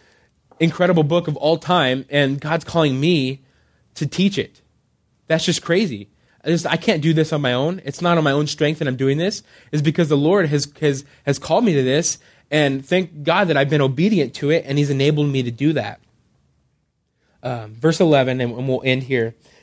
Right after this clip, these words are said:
It says, "So when they had brought their, uh, boats to land, they forsook all and followed him." Peter's whole life changed. His whole life changed. Why did it change? How did it change?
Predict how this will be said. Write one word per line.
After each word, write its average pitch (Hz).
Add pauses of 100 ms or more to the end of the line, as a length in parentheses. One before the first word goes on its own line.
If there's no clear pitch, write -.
It 135
says, 143
"So -
when 156
they 156
had 151
brought 147
their, 196
uh, 143
boats 147
to 226
land, 135
they 135
forsook 165
all 131 (220)
and 131
followed 127
him." 113 (540)
Peter's 180
whole 165
life 147
changed. 120 (460)
His 147
whole 175
life 156
changed. 123
Why 135
did 170
it 143
change? 127
How 139
did 143
it 135
change? 117